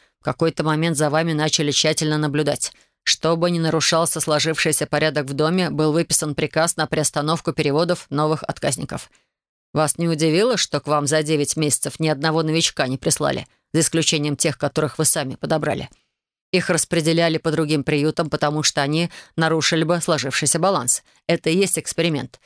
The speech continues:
Дать вам проявить себя в стабильной обстановке и посмотреть, к чему это приведет.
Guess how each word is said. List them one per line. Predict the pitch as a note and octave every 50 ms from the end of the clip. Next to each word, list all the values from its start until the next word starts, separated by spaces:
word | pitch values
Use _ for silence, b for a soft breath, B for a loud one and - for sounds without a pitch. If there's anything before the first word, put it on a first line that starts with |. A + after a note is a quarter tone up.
| b b b _ -
Дать | C#3+ D#3 D#3+ D3 - -
вам | C#3 D3+ D#3+ E3 E3 D#3+
проявить | - D#3 D3+ D3+ D3 E3 D#3 -
себя | - - C#3+ D#3+ E3+ E3+
в | -
стабильной | - - D#3 D3+ D3 E3 D#3+ D#3+ D3+
обстановке | D3 - - D#3 D#3+ G3 A3 - - - C3 - - _ _ _ _ _ _ -
и | E3
посмотреть, | - E3 - - D3+ C#3+ - - G3 G3 -
к | - -
чему | - D3 D3 E3+
это | F#3 - G#3
приведет. | - G3+ F#3 D3+ B2 D#3+ E3 E3+ -